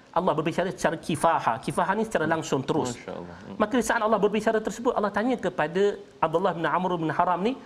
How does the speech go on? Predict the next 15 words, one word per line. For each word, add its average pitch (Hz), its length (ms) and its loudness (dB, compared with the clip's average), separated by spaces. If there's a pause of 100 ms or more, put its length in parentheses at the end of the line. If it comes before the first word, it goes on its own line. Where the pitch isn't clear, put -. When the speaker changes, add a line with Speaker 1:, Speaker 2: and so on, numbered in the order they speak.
(180)
Speaker 1:
"Wahai 185 340 2
Abdullah 175 200 0
bin 151 120 -4
Amr 165 260 -2
bin 156 140 0
Haram, 190 320 -2 (480)
kamu 165 220 0
minta 233 460 0
daripada 170 440 0
aku 190 240 -2
apa 156 220 0
saja, 175 260 0
aku 214 120 -2
nak 131 120 0
bagi." 117 240 -2